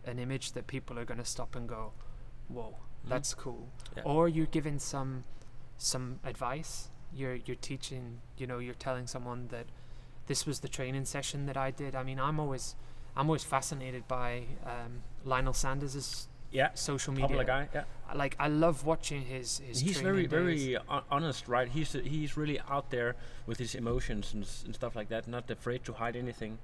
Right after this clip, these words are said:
Speaker 1: Yeah, and,
Speaker 2: Yeah.
Speaker 1: and that's, that's what I wanna see, you know.
Speaker 2: Yeah, yeah.
Speaker 1: I, I, I don't wanna see a,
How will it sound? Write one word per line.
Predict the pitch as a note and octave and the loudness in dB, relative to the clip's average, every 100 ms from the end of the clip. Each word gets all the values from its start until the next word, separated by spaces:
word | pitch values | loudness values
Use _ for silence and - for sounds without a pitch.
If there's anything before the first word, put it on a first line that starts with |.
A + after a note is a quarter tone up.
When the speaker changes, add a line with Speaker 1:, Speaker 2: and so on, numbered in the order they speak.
| - G3 | -6 -2
Speaker 1:
Yeah, | G#3+ A#3 D3+ | 0 0 0
and, | D#3 | 2
Speaker 2:
Yeah. | C#3 C#3+ | 0 0
Speaker 1:
and | F3 F3+ | 4 4
that's, | G#3 - | 4 2
that's | G3+ - | 0 2
what | G3 | 6
I | D#3 | 6
wanna | G#3 G3 C3+ | 6 2 0
see, | - C3 | -4 -6
you | C3+ | 0
know. | C3+ | 4
Speaker 2:
Yeah, | D#3+ | 4
yeah. | E3 | 4
Speaker 1:
I, | D#3+ | 2
I, | D#3+ - - | 0 -2 0
I | D3 | 2
don't | F3+ | 4
wanna | F3+ E3 | 4 4
see | - D#3+ D3 | 6 8 8
a, | C3+ B2+ B2 | 8 6 6